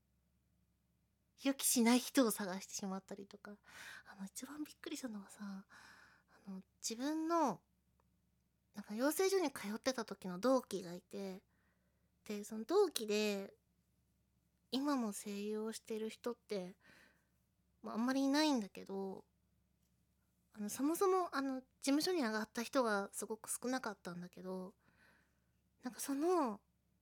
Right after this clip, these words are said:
あの、養成所時代の同期を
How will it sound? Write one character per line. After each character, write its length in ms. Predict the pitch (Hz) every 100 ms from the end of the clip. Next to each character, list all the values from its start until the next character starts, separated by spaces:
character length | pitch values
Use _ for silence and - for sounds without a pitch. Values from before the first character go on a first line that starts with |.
| _ _ _
あ 40 | 208
の、 160 | 202
養 240 | 208 247 269
成 260 | 269 277 269
所 120 | 269
時 140 | 269
代 240 | 254 214 190
の 120 | 180
同 220 | 202 185 -
期 200 | 269 294 _ _ _ _ _ _ _ _
を 400 | 220 233 214 185